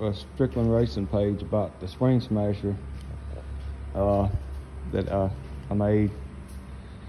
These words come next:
about dimensions and stuff like that to, uh, for people that want to build their own. So I thought I'd just do a little update video on it to, and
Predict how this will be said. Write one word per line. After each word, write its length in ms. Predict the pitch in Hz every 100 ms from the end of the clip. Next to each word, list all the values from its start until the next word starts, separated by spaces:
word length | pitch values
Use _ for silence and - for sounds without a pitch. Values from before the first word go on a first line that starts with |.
| - - - -
about 400 | 101 98 - -
dimensions 680 | 107 110 107 104 107 104 101
and 140 | 104
stuff 320 | - 101 98
like 240 | 104 101 -
that 340 | 104 104 -
to, 320 | - 104 101 101
uh, 180 | 101 101 - - - - - - - - - - - - - - - - - -
for 100 | 139
people 300 | 131 170 147
that 80 | 143
want 220 | 135 123
to 40 | 113
build 240 | 127 123
their 200 | 113 117
own. 280 | 123 117 110
So 140 | 127
I 120 | 123 131
thought 240 | 139 127
I'd 180 | 123 123
just 180 | 113 -
do 200 | 123 117
a 80 | 107 - - - - - - - - - - - - - - - - - - - - - - - -
little 360 | 139 123 104 - - - - - - - - -
update 480 | 123 131 110 117 113 - -
video 460 | 117 113 117 117 113
on 160 | 117
it 240 | 120 - -
to, 140 | 110
and 80 | 107